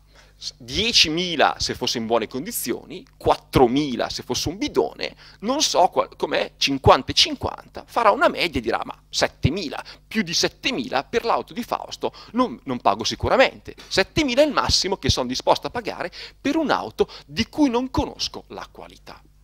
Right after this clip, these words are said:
Ma ricordiamoci che nel nostro esempio Fausto non vende l'auto di buona qualità per meno di ottomila euro. Ottomila euro è il prezzo più basso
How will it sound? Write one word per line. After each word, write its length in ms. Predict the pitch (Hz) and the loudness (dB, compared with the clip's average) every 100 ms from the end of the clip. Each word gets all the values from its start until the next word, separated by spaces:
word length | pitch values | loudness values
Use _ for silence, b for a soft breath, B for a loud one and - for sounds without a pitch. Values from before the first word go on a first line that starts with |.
| _ B B B B - | _ B B B B -14
Ma 60 | - | -10
ricordiamoci 680 | 160 - 180 127 175 220 - | -8 -8 -6 -4 -4 -6 -2
che 120 | 135 | 0
nel 80 | 123 | 0
nostro 260 | 156 - | 0 0
esempio 640 | 240 90 95 - 151 - - | 0 -2 -10 -14 -12 -12 -14
Fausto 720 | - 143 123 - 226 226 B B B 135 | 0 4 4 2 2 2 B B B -4
non 280 | 139 139 | -2 0
vende 560 | 143 254 262 107 92 87 - | 2 2 2 -4 -8 -10 -2
l'auto 500 | 110 113 107 95 98 | 4 6 4 0 -12
di 180 | 95 113 | -8 0
buona 460 | 113 151 147 104 | 6 8 6 2
qualità 680 | - 107 156 - 87 117 - b b - - | -2 -2 -2 -4 -4 -2 -8 b b -20 -4
per 140 | 202 196 | -2 -2
meno 320 | 127 170 233 | -4 -4 -4
di 100 | 104 | -4
ottomila 580 | - - 98 90 95 170 | -6 -8 -10 -4 0 0
euro. 340 | 107 92 85 _ | -2 -6 -10 _
Ottomila 640 | 143 135 - 156 151 180 139 | -2 -2 0 0 2 4 4
euro 480 | 87 104 180 - | 2 4 4 4
è 60 | - | -2
il 160 | 98 - | -6 0
prezzo 360 | 156 - - | 0 2 -4
più 140 | - 220 | -2 0
basso 460 | - 123 - 214 | 0 0 2 2